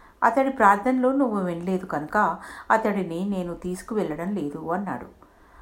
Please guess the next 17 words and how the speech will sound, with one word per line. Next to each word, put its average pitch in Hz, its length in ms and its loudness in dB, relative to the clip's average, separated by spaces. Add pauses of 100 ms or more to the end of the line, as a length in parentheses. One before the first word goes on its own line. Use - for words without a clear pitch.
(220)
"అక్కడే 262 500 2
నువ్వు 240 180 -2
తప్పు 190 420 -4
చేశావు. 147 440 -8 (440)
అతడు 170 260 -2
ఒకే 185 480 -2
ఒక్క 240 400 -2
ప్రార్థన 170 600 -4
చేశాడు. - 640 -10 (420)
అతడి 226 320 4
ప్రార్థన 196 500 2
వినే 208 560 0 (220)
నేను 180 300 -2
నీకు 160 440 -10
ఇవన్నీ 151 500 -6
ఇచ్చాను. 180 640 -8 (540)
అతడు, 151 480 -6